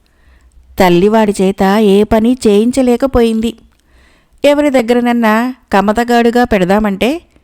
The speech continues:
"నేను ఎవరి కింద పని చేయను," అని వాడు మొండికెత్తాడు. పేదరాలికి రెండు ఆడబాతులు, ఒక మగబాతు, పదహారు పిల్లబాతులు ఉండేవి.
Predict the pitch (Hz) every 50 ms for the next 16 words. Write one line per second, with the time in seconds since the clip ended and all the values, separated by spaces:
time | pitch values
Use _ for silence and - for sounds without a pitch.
0 | _ _ _ _ - 294 330 330 302 262 220 220 247 269 - 277 247 240 254 262
1 | 262 240 214 220 226 226 247 233 226 214 214 214 214 - _ - 262 294 311 285
2 | 247 220 220 254 262 240 220 214 240 240 240 220 - - 196 196 196 196 - -
3 | - - _ _ _ - - _ _ _ _ _ - _ _ _ _ _ _ -
4 | 208 196 185 175 180 202 208 214 208 196 185 175 - 185 202 220 226 214 208 214
5 | 214 214 208 185 175 185 214 226 214 226 220 220 - 202 196 202 196 202 - -
6 | 247 269 - 269 247 214 185 180 208 214 233 226 226 226 - 202 202 208 - -
7 | _ _ _ _ - _ _ - - 302 294 294 269 262 269 254 254 262 254 -
8 | 202 - 202 233 247 240 247 233 220 220 190 202 254 311 277 240 220 220 220 214
9 | 208 208